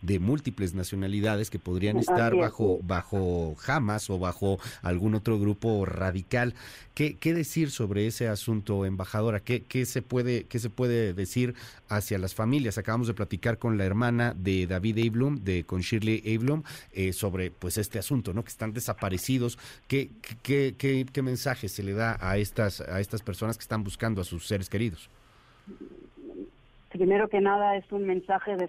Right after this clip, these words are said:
Speaker 2: solidaridad. Nuestro corazón está con las familias que están en una situación horrorífica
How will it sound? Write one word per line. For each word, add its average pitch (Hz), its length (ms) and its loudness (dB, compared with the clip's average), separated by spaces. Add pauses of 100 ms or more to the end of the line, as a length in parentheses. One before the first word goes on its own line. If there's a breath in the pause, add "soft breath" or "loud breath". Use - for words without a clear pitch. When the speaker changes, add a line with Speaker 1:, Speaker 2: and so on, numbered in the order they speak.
Speaker 2:
solidaridad. 170 800 2
Nuestro 175 340 -8
corazón 165 480 -8
está 175 240 -6
con 180 320 -2
las 160 140 -4
familias 170 560 0
que 170 80 -8
están 175 300 0
en 175 120 4
una 175 300 4
situación 165 720 2 (380)
horrorífica 202 960 2